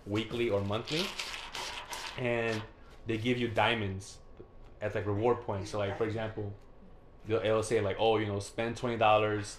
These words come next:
this week on crypto, like, invest twenty dollars or buy, like, three coins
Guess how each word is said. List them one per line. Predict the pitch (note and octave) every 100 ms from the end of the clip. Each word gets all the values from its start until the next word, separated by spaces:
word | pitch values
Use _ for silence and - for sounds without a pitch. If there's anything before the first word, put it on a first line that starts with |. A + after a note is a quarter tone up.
| -
this | A2 G#2+ G#2
week | G#2+ G#2+ - -
on | G2 G2
crypto, | - - C3+ C#3 D#3+ -
like, | G2 G#2
invest | G2+ A2 A#2+
twenty | B2 A2+
dollars | G#2+ A2 D3+ B2+
or | G#2
buy, | G2+ G#2 G#2
like, | G2+ G2 G2 - - - - -
three | G#2+ A2
coins | G#2+ - G#2+ A2 A#2 B2